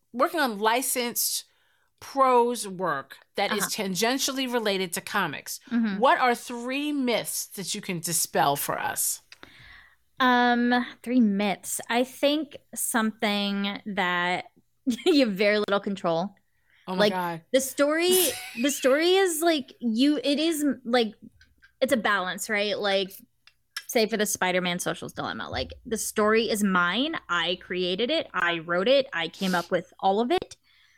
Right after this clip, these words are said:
Speaker 2: If there was anything that Marvel felt was not in line with their understanding of who Peter Parker was, like, my editor at Disney and I could push back, but they get final say, right? Like, I,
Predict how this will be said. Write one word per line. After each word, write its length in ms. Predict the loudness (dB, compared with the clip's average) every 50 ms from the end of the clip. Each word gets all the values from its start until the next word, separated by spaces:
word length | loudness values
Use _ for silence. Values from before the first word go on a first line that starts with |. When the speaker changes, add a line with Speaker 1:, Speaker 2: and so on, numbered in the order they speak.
| _ _ _ _ _ _ _ _ _ _ 0
Speaker 2:
If 260 | 0 0 0 0 2
there 140 | 2 4 6
was 180 | 6 4 4 0 0
anything 800 | 2 4 4 4 4 4 2 0 0 2 0 0 -2 -2 -4 -4
that 200 | -4 -4 -2 0
Marvel 500 | 0 2 2 2 2 2 2 2 0 0
felt 640 | -2 -4 -2 0 2 2 2 0 -2 -4 -8 -12 -12 -14 _ _ _ _ _ _ _ _ -6
was 320 | 0 2 4 4 4 4 4
not 360 | 4 4 4 2 2 0 0
in 260 | -2 0 0 0 0
line 480 | 0 0 0 2 0 0 -2 -4 -4 -6
with 440 | -4 -4 -4 -2 -2 -4 -6 -2 2
their 380 | 4 6 8 8 8 6 6 4
understanding 880 | 4 4 4 4 4 2 0 -2 -2 0 0 0 0 0 -2 -2 -2 -4
of 140 | -4 -4 -6
who 260 | -4 0 2 2 2
Peter 380 | 0 -2 -6 -4 -2 -2 -2 -2
Parker 380 | -2 -2 -2 -2 -2 -2 0
was, 300 | 0 0 0 0 0 -2
like, 240 | -2 -2 -2 -4 -6 _ _
my 260 | -4 -2 0 0 0
editor 580 | 0 -2 -2 -2 -2 0 0 0 2 2 0 0
at 160 | -2 -4 -4 -4
Disney 280 | -4 -2 -2 0 0 0
and 60 | 0
I 100 | -2 -4
could 280 | -4 -6 -6 -6 -6
push 240 | _ -8 -8 -8 -8 -6
back, 300 | -4 -2 -2 -2 -2 -4 -6 _ _ _ _ -20 -20 -10 _ -2
but 140 | 0 2
they 140 | 4 4 4
get 220 | 4 2 0 -2 -4
final 280 | -6 -6 -6 -8 -10
say, 360 | -10 -10 -10 -12 -14 -16 -20 -16 _
right? 340 | -2 0 2 2 2 0 -2 -4 -2
Like, 220 | 0 0 0 -2 -6 _ _ -2
I, 440 | 0 2 2 2 2 2 2 0